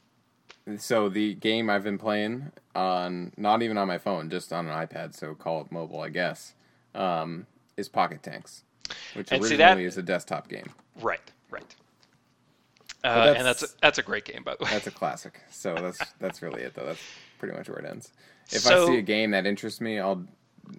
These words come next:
Speaker 1: download it, and it usually stays on my phone for, you know, that first run, and then
Speaker 2: Okay.
Speaker 1: I'll never go back to it, or I'll delete it right then.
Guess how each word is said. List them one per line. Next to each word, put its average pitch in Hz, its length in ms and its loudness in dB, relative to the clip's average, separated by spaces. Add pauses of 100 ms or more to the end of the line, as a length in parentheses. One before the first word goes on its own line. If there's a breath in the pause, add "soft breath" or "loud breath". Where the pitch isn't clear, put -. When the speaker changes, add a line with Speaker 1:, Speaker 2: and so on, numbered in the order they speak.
(120)
Speaker 1:
download 98 400 2
it, 98 160 2
and 95 80 -2
it 92 60 -2
usually 92 360 -4
stays 92 300 -2
on 87 60 -6
my 85 120 -4
phone 87 340 -6
for, 85 520 -6 (1040)
you 92 120 -8
know, 80 120 -4
that 80 220 -2
first - 480 -8 (1080)
run, 98 360 -4 (120)
and 101 140 -6
then 82 220 -4
Speaker 2:
Okay. 101 280 0
Speaker 1:
I'll 82 180 -2
never 85 220 -2
go 85 120 -2
back 87 200 0
to 113 140 -4
it, 107 60 -2
or 90 160 0
I'll 82 60 -2
delete 85 300 -8
it 67 60 -12
right 82 160 -12
then. - 160 -16